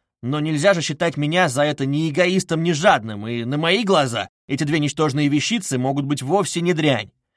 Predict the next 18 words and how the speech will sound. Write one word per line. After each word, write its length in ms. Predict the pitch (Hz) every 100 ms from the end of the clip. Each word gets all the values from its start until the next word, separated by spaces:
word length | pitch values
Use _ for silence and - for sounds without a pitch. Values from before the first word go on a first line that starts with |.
| _
Я 100 | -
тебе 180 | 226 214
уже 140 | 214 196
говорил 340 | 208 214 220
сейчас, 320 | - 135 127
что 220 | - 147
эти 220 | 156 147 151
серебряные 640 | - 175 175 143 143 139
часы, 400 | 156 143 220 240
которым 360 | 135 143 139
грош 280 | 135 170 147
цена, 400 | - 151 135 117 _ _ _ _
единственная 720 | 131 202 180 254 214 214 214
вещь, 300 | 208 226 190
что 160 | - 160
после 360 | 131 170 - 185
отца 300 | 170 175 135
осталась. 540 | - 127 110 110 -